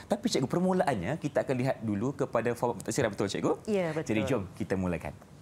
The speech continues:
Speaker 2: Okey, Assalamualaikum dan salam sejahtera kepada semua calon-calon S P M Sains Sukan. Okey, jadi,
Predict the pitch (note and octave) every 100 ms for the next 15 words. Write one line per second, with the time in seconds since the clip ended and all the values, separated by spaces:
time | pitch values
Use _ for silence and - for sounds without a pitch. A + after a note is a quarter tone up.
0 | - - - - - - - F3 E3 D3
1 | F3+ G#3 F#3+ F#3+ F#3 F#3 G3 - B3 A#3+
2 | A#3+ G#3 G3 G#3 G#3 G3 G#3 G3 G#3 -
3 | B3 C#4 A#3+ G3+ F#3+ G3 F#3 - - -
4 | - G#3+ A#3 C4+ B3+ A#3+ G#3+ G#3+ G3+ G#3
5 | G3+ G3+ - F#3 - F#3+ F#3 G3+ G#3 G3+
6 | G#3 F#3 - - - E3+ C#4+ - - -
7 | - - - F#3 A#3+ G#3+ G#3 G#3+ G#3+